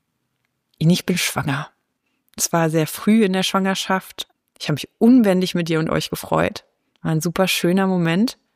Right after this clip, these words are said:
Und du hast dir ja auch alle Sicherheiten geholt, die du gebraucht hast. Verlief alles gut. Bis zu dem Tag, wo du dann doch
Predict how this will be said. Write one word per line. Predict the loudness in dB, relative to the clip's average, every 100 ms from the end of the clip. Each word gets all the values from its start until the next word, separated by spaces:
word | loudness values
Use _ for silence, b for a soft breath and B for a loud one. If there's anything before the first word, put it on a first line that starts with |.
| _ _ _ _ _ _ _ _
Und | -2 0
du | 0
hast | -2
dir | 0
ja | 0
auch | 0 -2
alle | -2 0
Sicherheiten | 0 0 0 0 0 -2
geholt, | -2 -2 -2 -2
die |
du | -4
gebraucht | -4 -2 0 0 0
hast. | -2 -2 -4 -16 _ _ _ _ _ _
Verlief | 0 0 2
alles | -2 -4 -2
gut. | 0 0 -2 -14 _ _
Bis | -6 -4
zu | 2
dem | 4 4
Tag, | 0 -4 -2 -2 -4 -18 _ _ _ _ _ _ _ _ _ _
wo | -2
du | 0 0
dann | 0 0
doch | 0 -2 -4